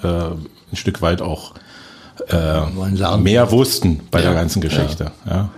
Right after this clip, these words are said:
Speaker 1: Unabhängig von dem, was wir dann weitergegeben haben.
Speaker 3: Ja.
Speaker 2: Ich muss sagen, was noch ganz wichtig ist, wir machen kein, wir orientieren, also besser gesagt,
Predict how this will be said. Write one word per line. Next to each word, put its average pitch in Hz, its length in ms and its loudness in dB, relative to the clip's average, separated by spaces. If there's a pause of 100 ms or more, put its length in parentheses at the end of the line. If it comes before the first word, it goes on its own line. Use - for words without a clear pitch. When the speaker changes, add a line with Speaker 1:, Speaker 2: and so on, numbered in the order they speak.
(200)
Speaker 1:
Unabhängig 101 520 2
von 87 160 2
dem, 95 340 4 (100)
was 85 280 -4
wir 95 80 2
dann 90 180 4
weitergegeben 78 680 0
haben. 80 40 2
Speaker 3:
Ja. 65 180 0 (920)
Speaker 2:
Ich 101 220 -2
muss 107 260 4
sagen, 104 680 2 (380)
was - 260 0
noch - 220 -2
ganz 120 340 2
wichtig 113 460 0
ist, 95 380 -4 (840)
wir 104 160 4
machen 110 420 0 (120)
kein, 139 560 2
wir 135 320 2
orientieren, 156 1040 2 (220)
also 123 220 2
besser 131 380 4
gesagt, 135 460 4